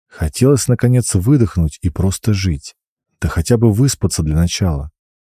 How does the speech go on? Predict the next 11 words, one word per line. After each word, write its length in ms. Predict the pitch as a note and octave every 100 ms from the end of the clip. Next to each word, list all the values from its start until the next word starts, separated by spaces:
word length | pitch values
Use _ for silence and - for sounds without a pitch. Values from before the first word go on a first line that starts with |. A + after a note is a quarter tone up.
| -
Выбросив 560 | D#2+ G#2 G#2 F#2 - -
сигарету, 600 | F#2 F#2 F#2 B2+ - F#2
она 200 | F#2+ G#2
вернулась 460 | G#2 G2 G#2+ G#2
в 100 | -
комнату 480 | - A#2 E2+ D2+ E2+
и 20 |
достала 540 | D2+ D2+ - G#2 A2+ A#2
из 120 | G#2+
сумки 380 | - F2+ E2+ -
снотворное. 840 | G2+ F#2+ F#2 D2+ C#2+ C#2 C2+